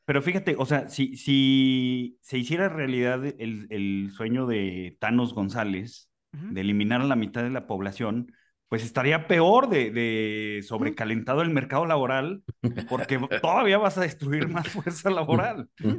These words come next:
Speaker 1: O sea, no, no,
Speaker 3: Pero
Speaker 1: no
Speaker 3: también,
Speaker 1: te conviene, Luis.
Speaker 3: pero también, pero también destruyes, eh, demanda. O sea, hay menos gente demandando. Entonces, no importa. Al final se balancea todo.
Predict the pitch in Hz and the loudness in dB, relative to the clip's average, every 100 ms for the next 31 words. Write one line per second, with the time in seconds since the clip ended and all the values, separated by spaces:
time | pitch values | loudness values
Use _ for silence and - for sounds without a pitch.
0 | - 120 147 147 123 143 170 156 156 175 | -4 -4 0 0 0 -2 -2 -2 2 4
1 | 156 170 185 190 165 170 202 269 131 113 | 4 6 6 4 0 0 0 -2 -4 -6
2 | 101 - 156 143 139 139 139 151 147 135 | -8 2 6 6 4 4 6 4 4 4
3 | 120 117 131 135 135 127 123 123 120 - | 6 6 6 4 4 4 6 6 4 0
4 | - 104 95 98 107 139 160 85 - _ | -2 0 0 2 4 4 2 0 -6 _
5 | _ _ _ _ _ _ _ _ _ _ | _ _ _ _ _ _ _ _ _ _
6 | - 131 135 135 131 120 127 120 107 101 | 4 6 6 4 4 4 2 4 4 4
7 | 104 104 139 107 90 - _ _ _ - | 2 2 2 0 -4 -10 _ _ _ -2
8 | 123 123 123 120 120 - - - _ _ | 0 2 4 2 2 -2 -6 -16 _ _
9 | _ _ - 113 123 120 123 120 107 107 | _ _ -10 -4 2 2 2 2 2 0
10 | 117 131 131 123 | -2 -2 -6 -10